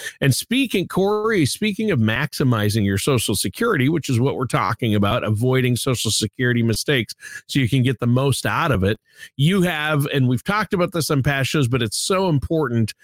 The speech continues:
I'm glad we're revisiting Social Security today. We haven't dived into this topic i-, in depth in a while, but you're offering a Social Security maximization report that you can run for our listeners, right?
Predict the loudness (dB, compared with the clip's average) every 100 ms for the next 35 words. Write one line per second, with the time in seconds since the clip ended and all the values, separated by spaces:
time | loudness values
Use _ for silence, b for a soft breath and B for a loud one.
0 | b -2 0 2 0 0 0 2 2 0
1 | 0 2 2 2 0 0 0 0 0 0
2 | -2 -4 -2 0 2 2 0 0 2 2
3 | 2 0 -6 B B B -2 -2 _ -2
4 | 0 2 2 2 2 2 2 0 0 -2
5 | 0 0 0 0 -2 -2 0 2 2 0
6 | -2 0 2 2 2 2 0 -2 B B
7 | B -8 -2 -2 2 2 2 0 -2 -2
8 | 0 2 0 0 0 0 -2 -2 -2 0
9 | 2 2 2 -2 -4 -2 0 0 0 0
10 | 0 0 -2 0 -2 -2 -2 -2 0 0
11 | 2 2 2 0 0 0 0 0 0 0
12 | -2 -6 -2 0 2 2